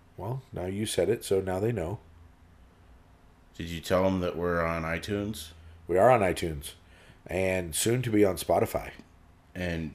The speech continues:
Speaker 1: And Google Play if
Speaker 2: Google
Speaker 1: we can get
Speaker 2: Play.
Speaker 1: it to flippin' work. So I don't know why it's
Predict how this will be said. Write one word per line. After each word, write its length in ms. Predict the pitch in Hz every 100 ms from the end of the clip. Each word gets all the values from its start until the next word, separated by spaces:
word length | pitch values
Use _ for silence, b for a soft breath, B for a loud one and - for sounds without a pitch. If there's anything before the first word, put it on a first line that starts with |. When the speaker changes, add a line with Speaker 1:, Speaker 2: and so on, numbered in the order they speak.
| -
Speaker 1:
And 200 | 87 95
Google 240 | 101 90
Play 240 | 82 101 117
if 60 |
Speaker 2:
Google 140 | 85 85
Speaker 1:
we 40 |
can 20 | 80
get 100 | 95
Speaker 2:
Play. 100 | 92
Speaker 1:
it 20 |
to 40 |
flippin' 500 | 78 - 104 101 82
work. 300 | 80 95 - - - - b b b b b b b b b - - - -
So 240 | 71 60
I 80 | 87
don't 80 | 120
know 80 | 120
why 140 | 117
it's 240 | 139 -